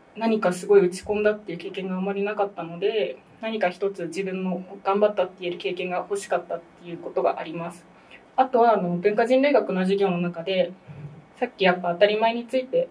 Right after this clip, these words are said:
問い直す学問だって言ったんですけど、やっぱその国とか、本当に人によって全然文化とか政治が違うので、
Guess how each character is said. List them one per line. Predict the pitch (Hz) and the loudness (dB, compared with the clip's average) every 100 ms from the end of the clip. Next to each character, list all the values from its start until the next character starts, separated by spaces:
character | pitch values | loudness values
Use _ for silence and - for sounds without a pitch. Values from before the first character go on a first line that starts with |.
| - - - | -10 -20 -6
問 | 214 | 2
い | 202 | 2
直 | 220 | 2
す | - | 0
学 | 180 202 | -2 -2
問 | 196 180 | -2 -2
だ | |
っ | - | -6
て | - | -10
言 | 175 | -10
っ | |
た | 196 | -6
ん | 196 | -4
で | 175 | -6
す | - | -8
け | - | 4
ど、 | 202 185 | 6 6
や | 175 | 4
っ | 202 | -4
ぱ | 185 | -6
そ | |
の | 185 | -6
国 | 185 208 254 | -6 -4 0
と | 294 | 2
か、 | 277 180 - - _ _ _ _ _ - | 4 4 2 -12 _ _ _ _ _ -8
本 | 208 202 | -8 -4
当 | |
に | 208 214 | -2 -2
人 | - 214 | 0 0
に | 220 | 0
よ | |
っ | 214 | -2
て | |
全 | 208 202 208 | -2 -2 -2
然 | 220 214 - - _ _ - 202 | -4 -6 -12 -20 _ _ -14 -2
文 | 240 | 0
化 | 226 | 2
と | 175 180 | 2 2
か | |
政 | 180 196 185 | 2 0 2
治 | 196 190 190 | 0 0 2
が | 202 | 2
違 | |
う | 214 | 4
の | 175 | 2
で、 | 196 226 - | 2 2 0